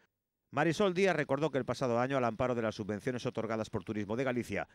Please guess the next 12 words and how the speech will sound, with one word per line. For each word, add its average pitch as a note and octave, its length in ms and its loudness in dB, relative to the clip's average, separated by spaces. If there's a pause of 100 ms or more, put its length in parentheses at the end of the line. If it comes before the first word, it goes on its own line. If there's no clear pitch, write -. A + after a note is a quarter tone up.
la D3+ 160 0
provincia E3 380 0
ourensana B2+ 400 0
recibió A2 340 -2
alrededor A2 400 -2
de A2+ 80 0
uno C3 160 0
coma G#2+ 220 -2
dos B2+ 180 -2
millones E2 460 -6
de C3 100 0
euros. A2+ 400 2